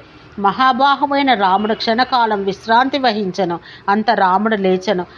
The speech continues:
దక్షిణాభిముఖ స్థితుడయ్యెను. గంభీరమైన వాక్కులతో వర్ణుని గురించి ఇట్లా పలికెను. "నిన్ను చూడదలిచి మునులతో సహితం వచ్చితిని. అందుకే ఓ వరుణ,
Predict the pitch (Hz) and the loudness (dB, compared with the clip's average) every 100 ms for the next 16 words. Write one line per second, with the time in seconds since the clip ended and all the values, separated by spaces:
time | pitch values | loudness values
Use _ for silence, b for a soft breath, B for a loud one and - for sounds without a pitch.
0 | B 196 196 - 226 247 269 285 277 262 | B -4 -2 -2 0 0 0 0 0 -2
1 | 233 269 214 202 202 175 180 170 175 B | -4 -2 -2 0 0 0 -2 -4 -10 B
2 | B - 196 220 220 226 220 208 190 190 | B -2 0 2 0 2 0 0 0 0
3 | 208 - 240 220 208 185 190 180 226 226 | 0 0 -2 0 0 2 2 0 0 -2
4 | 214 208 202 202 185 196 190 175 185 180 | -2 -2 -4 -4 -4 -4 -2 -2 -2 -4
5 | 165 B B - 208 208 208 208 202 220 | -6 B B -4 -2 -2 0 -2 -2 -4
6 | 233 294 247 185 208 226 220 - 220 226 | -4 -4 -4 -4 -4 -2 -2 -2 -6 -4
7 | 294 262 196 - 190 170 170 - b b | -6 -4 -6 -6 -6 -6 -8 -14 b b
8 | 190 196 214 247 247 226 190 170 170 180 | -6 -4 -2 0 0 2 0 -2 -4 -2
9 | 190 | -2